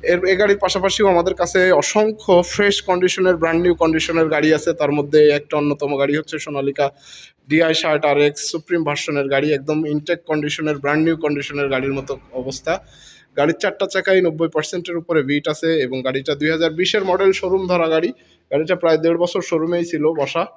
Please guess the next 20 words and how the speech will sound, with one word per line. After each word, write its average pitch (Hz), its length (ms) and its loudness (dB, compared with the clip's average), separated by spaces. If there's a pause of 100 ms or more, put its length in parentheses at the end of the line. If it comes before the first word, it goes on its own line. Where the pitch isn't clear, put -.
(500)
আহ, 127 400 0
গাড়ি 170 460 4
এসে 185 560 0 (120)
যাচাই 160 260 0
বাছাই 175 260 0
করে 185 180 -2
দেখে 170 260 -2
চালিয়ে 175 320 2
সরাসরি 208 560 0
নিয়ে 180 220 2
ব্যবহার 156 320 4
করতে 147 240 -4
পারবেন, 135 320 0
অতিরিক্ত 165 380 -2
দশ 156 240 -2
টাকাও 160 260 -2
খরচের 151 360 -2
কোনো 147 220 -4
প্রয়োজন 143 440 4
নাই। 101 200 -8